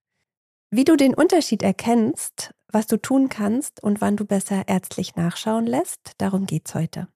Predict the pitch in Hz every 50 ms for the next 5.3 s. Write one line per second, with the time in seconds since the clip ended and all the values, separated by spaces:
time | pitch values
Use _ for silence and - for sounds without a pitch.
0 | _ _ _ _ _ _ _ _ _ - 180 170 - 240 277 311 302 - - 254
1 | 240 233 226 226 226 - - - 180 180 - - - - - - 175 175 170 175
2 | - _ _ _ _ _ _ _ 294 294 - 233 - 196 196 202 202 202 196 190
3 | - 185 185 190 190 - - - 180 - - 190 - - 185 - - - 165 175
4 | 180 170 175 - _ _ _ _ _ _ - 185 175 147 147 151 - - 165 -
5 | - - 160 - - -